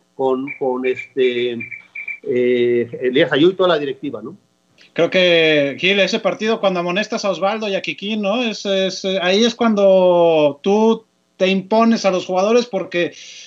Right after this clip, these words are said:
Speaker 2: esa jugada era de Kikín con el Maza, si no mal,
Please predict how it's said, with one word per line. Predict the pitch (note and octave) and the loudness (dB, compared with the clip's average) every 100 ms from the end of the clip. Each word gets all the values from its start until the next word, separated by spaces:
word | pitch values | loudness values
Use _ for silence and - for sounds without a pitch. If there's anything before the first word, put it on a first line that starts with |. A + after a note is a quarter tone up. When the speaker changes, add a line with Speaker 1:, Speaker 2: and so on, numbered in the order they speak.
| - - | -18 -8
Speaker 2:
esa | D#3+ E3 A#3+ | -6 -2 -2
jugada | - G3+ A#3 A#3+ A#3+ A#3 | 0 0 2 2 2 2
era | A#3 A#3 | 0 0
de | A3 F#3+ | -2 -4
Kikín | - F#3 - - A3 C4 C4 C4 | -8 -14 -12 -4 2 6 6 2
con | - A3 A3+ A#3+ B3 B3 | -4 0 2 4 2 2
el | G#3+ G3 | 0 -2
Maza, | G#3+ B3+ D#4 E4 | -2 -2 -2 -4
si | - _ _ _ - | -8 _ _ _ -8
no | G#3+ | -4
mal, | G#3+ D4 D#4 | -2 -4 -6